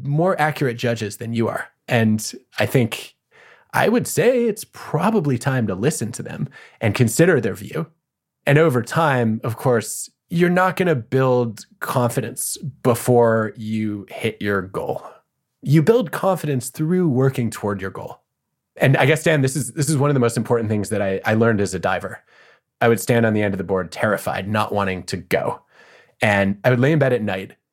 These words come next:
imagining myself trying to use visualization to, you know, to, to picture myself doing the dive. And then sometimes I would have a dream that I did it. <laughs> Like, "Okay, today is the day." And I'd show up at practice and I'd climb on the board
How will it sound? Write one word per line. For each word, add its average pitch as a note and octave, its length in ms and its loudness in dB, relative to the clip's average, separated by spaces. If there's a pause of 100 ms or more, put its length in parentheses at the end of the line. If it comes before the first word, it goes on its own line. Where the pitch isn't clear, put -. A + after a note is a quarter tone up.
(100)
imagining C3 480 2
myself G#2 360 -2
trying B2+ 220 -2
to A#2+ 60 2
use A#2 180 0
visualization G#2+ 760 -2
to, G2 380 -8 (120)
you G#2+ 80 -6
know, G#2 120 -4
to, G2 280 -6
to - 140 -6
picture - 320 2
myself - 360 -2
doing A#2+ 180 0
the E3+ 60 -2
dive. F#3 280 2
And B2 80 0
then A#2 160 -2 (300)
sometimes A#2+ 460 2
I C3+ 100 2
would C3 120 0
have C#3+ 180 2
a C3 80 0
dream C#3+ 560 0
that B2 140 -2
I D3 80 -2
did A3 220 0
it. - 180 -6 (580)
<laughs> - 160 -8
Like, - 200 0
"Okay, - 380 0 (200)
today D#3 340 4
is D#3 120 2
the E3 100 2
day." E3 260 0 (540)
And G2 60 -6
I'd F#2 120 -4
show A2+ 220 2
up B2 100 4
at D3+ 120 0
practice C3 500 -4 (220)
and G2+ 100 -8
I'd - 140 -8
climb B2 280 4
on C#3+ 120 4
the C#3+ 40 4
board D3 360 0